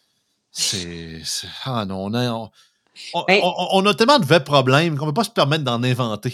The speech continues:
Speaker 1: C'est ça le problème.
Speaker 2: Ben, ça revient encore à l'éducation, l'importance d'enrichir le contenu de nos programmes scolaires parce que il, il,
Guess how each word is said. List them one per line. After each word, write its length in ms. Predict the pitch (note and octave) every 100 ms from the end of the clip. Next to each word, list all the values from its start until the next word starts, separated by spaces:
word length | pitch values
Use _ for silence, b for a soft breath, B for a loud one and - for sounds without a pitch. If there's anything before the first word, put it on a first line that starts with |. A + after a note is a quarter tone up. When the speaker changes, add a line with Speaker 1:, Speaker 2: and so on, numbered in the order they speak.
| -
Speaker 1:
C'est 160 | - C#3+
ça 120 | D#3+
le 80 | C#3
problème. 300 | A#2+ A2+ B2 - _ _ _ _ _ B B -
Speaker 2:
Ben, 220 | F#3+ G3 - _ _ -
ça 240 | - F#3
revient 420 | E3+ D3+ A3+ D4+ G#3+
encore 500 | D3 - B3 C4 D#3+
à 80 | C#3+
l'éducation, 760 | D3 B2+ - D3 D3 A3+ B3+
l'importance 680 | F3+ C3+ D3 - G3 A3+ E3+
d'enrichir 500 | D#3 C#3+ D#3+ - G3+
le 140 | E3
contenu 600 | - C#3+ C3 E3 F3+ A3 b b b -
de 120 | D3+
nos 140 | D#3
programmes 440 | C#3+ C#3+ C#3 F3+ F#3
scolaires 520 | - C#3 D#3+ G#3+ F#3+
parce 200 | D3 -
que 300 | F3 E3+ F3 B B _
il, 280 | F3 E3+ F3
il, 240 | - A2+